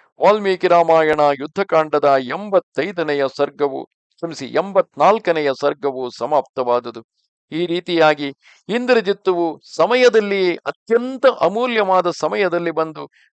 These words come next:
ರಾಮನನ್ನು ಎಚ್ಚರಿಸುತ್ತಾನೆ. ರಾವಣನು ಯಾರಿಗೂ ಸಹ ಸೀತೆಯನ್ನು ನೋಡಲಿಕ್ಕೂ ಬಿಡದೆ ಇರುವಾಗ,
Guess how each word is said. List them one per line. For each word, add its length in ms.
ರಾಮನನ್ನು 520
ಎಚ್ಚರಿಸುತ್ತಾನೆ. 880
ರಾವಣನು 720
ಯಾರಿಗೂ 720
ಸಹ 460
ಸೀತೆಯನ್ನು 680
ನೋಡಲಿಕ್ಕೂ 720
ಬಿಡದೆ 420
ಇರುವಾಗ, 440